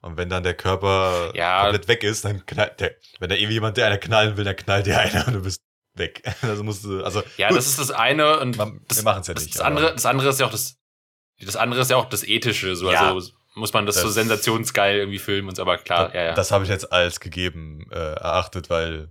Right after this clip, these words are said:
Speaker 1: das ist klar, also das ist was ganz anderes, wo du halt einfach nicht, einfach nicht
Speaker 2: Ja.
Speaker 1: machst. Diese Leute haben wahrscheinlich andere Probleme, ähm,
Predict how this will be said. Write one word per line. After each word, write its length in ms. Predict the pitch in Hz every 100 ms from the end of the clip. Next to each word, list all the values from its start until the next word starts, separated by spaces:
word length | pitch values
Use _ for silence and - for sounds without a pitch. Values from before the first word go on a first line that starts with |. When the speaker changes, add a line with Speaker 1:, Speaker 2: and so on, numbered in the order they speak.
| -
Speaker 1:
das 120 | 90 73
ist 120 | -
klar, 300 | 90 76 -
also 140 | 82
das 240 | 78 78 78
ist 120 | 80
was 120 | 82
ganz 400 | 87 80 76 - -
anderes, 340 | 80 80 80
wo 80 | 85
du 160 | 78 76
halt 280 | 78 -
einfach 300 | 80 - 76
nicht, 420 | 82 76 - - -
einfach 240 | 92 82
nicht 120 | 80 92
Speaker 2:
Ja. 120 | 92
Speaker 1:
machst. 360 | 87 - -
Diese 160 | - 85
Leute 200 | 90 92
haben 80 | 92
wahrscheinlich 300 | 87 92 90
andere 220 | 92 95
Probleme, 600 | 85 87 92 90 87 87 -
ähm, 540 | 87 85 85 85 -